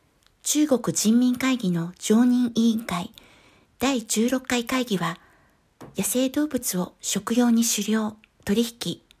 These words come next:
輸送、消費することを包括的に禁止した。対象として、重要な生態学的、科学的、社会的価値のある陸生野生動物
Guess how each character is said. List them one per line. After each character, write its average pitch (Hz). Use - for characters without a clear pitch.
輸 185
送、 208
消 233
費 247
す 240
る 247
こ 254
と 226
を 180
包 262
括 285
的 247
に 233
禁 220
止 226
し -
た。 196
対 240
象 240
と 233
し -
て、 226
重 247
要 254
な 247
生 240
態 226
学 226
的、 208
科 202
学 233
的、 214
社 -
会 285
的 294
価 330
値 269
の 220
あ 196
る 170
陸 -
生 262
野 262
生 240
動 240
物 190